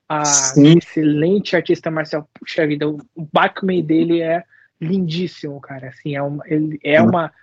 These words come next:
Speaker 1: eles, eles não colocaram qualquer mestre pra poder fazer e performar
Speaker 2: Não,
Speaker 1: essa,
Speaker 2: sim,
Speaker 1: esse
Speaker 2: sim.
Speaker 1: estilo. Eles colocaram um dos melhores, cara.
Speaker 2: E o canal dele é muito bom, né? Um canal muito bom de você assistir. Mas aproveitando esse ensejo,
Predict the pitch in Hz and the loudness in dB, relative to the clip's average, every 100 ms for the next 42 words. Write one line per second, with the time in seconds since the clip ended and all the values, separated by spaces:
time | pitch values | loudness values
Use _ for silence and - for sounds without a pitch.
0 | - 180 190 175 180 165 185 247 - 285 | -4 0 0 0 0 -2 -2 -4 -4 -6
1 | 254 214 226 220 214 - 202 170 170 185 | -4 -6 -8 -10 -14 -14 -18 -18 -18 -16
2 | 180 170 160 156 _ _ - 147 143 143 | -14 -12 -10 -12 _ _ -10 -8 -8 -10
3 | 120 - _ 151 151 151 - 143 123 127 | -14 -20 _ -10 -8 -8 -4 4 6 8
4 | 170 165 139 143 143 175 165 131 160 - | 6 2 -2 -6 -6 0 0 0 -6 -4
5 | 160 160 135 - 170 - 175 240 254 311 | 0 0 -4 -2 -2 2 2 2 0 -2
6 | 220 160 143 - 135 123 _ _ _ _ | -2 -2 -4 -14 -20 -20 _ _ _ _
7 | - - - _ 131 151 170 165 156 185 | -20 -20 -20 _ 2 2 4 4 6 4
8 | 123 131 180 214 147 123 175 - 170 127 | 4 4 6 4 2 2 2 2 0 2
9 | 117 107 - 113 113 139 127 131 120 151 | 2 0 -6 -2 0 0 -2 -4 0 2
10 | 147 123 156 180 180 127 143 147 131 123 | 2 4 2 4 2 4 6 6 4 2
11 | - 123 - 117 110 - 110 110 - - | 0 -4 -2 -4 0 4 4 4 -8 -16
12 | - - 202 226 233 240 254 254 269 247 | -14 2 4 6 4 4 4 4 4 2
13 | - 202 170 180 202 226 185 127 | 4 2 4 6 6 8 4 2